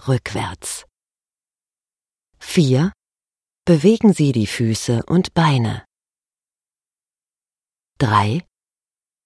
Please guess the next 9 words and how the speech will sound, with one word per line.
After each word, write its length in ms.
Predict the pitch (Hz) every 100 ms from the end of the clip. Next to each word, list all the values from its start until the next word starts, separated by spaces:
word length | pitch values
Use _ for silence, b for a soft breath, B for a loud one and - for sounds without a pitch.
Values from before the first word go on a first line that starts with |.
| _ _ -
Die 140 | 202
Hände 460 | 190 135 117 120 123
und 260 | 156 165 -
Arme. 500 | 165 180 147 117 - _ _ _ _ _ _ _ _ _ _ _ _ _ _ _ _ _ _ _ _ _ _ _
Zwei. 560 | - - 110 104 110 190 _ _ _ _ _ _ _ _ _
Kopf 480 | 156 139 - - -
und 320 | - 185 - 165
Nacken. 500 | 160 - 113 110 135 _ _ _ _ _ _ _ _ _ _ _ _ _ _ _ _ _ _ _ _
Eins. 640 | - 113 107 180 - -